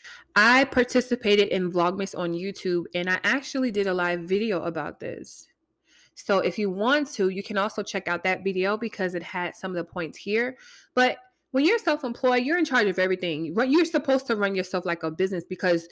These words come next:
anything that falls upon you, or any, and basically everything is in your responsibility. What am I saying, y'all? Y'all get me.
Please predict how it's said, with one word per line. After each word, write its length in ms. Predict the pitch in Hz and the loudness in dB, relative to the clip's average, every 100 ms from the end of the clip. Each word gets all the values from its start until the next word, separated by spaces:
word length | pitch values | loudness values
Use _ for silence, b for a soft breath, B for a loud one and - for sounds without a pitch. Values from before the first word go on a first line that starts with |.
| b b b b | b b b b
anything 500 | 247 302 311 302 294 | 2 4 2 2 4
that 200 | 240 226 - - - | 4 2 -2 -10 0
falls 360 | 220 254 262 | 4 4 4
upon 480 | - - 233 226 208 | 0 -2 2 2 2
you, 440 | 202 247 285 302 285 | 0 0 0 -2 -2
or 120 | 202 | 0
any, 400 | - 262 302 277 - | 2 4 2 0 2
and 140 | 254 | 2
basically 420 | 302 403 392 320 302 | 4 4 4 4 6
everything 300 | 330 320 285 | 4 2 0
is 120 | 262 | 0
in 140 | 240 | 0
your 100 | 240 | 0
responsibility. 880 | 233 - 214 196 185 185 156 - - _ _ _ _ _ _ | 0 -2 -4 -4 -2 -2 -2 -6 -14 _ _ _ _ _ _
What 160 | 190 277 | -2 0
am 80 | 320 | 0
I 60 | |
saying, 340 | - 175 165 160 | 0 -4 -6 -6
y'all? 180 | 151 | -4
Y'all 180 | 170 247 | 0 0
get 200 | 208 - | 0 -4
me. 220 | - - | -10 -16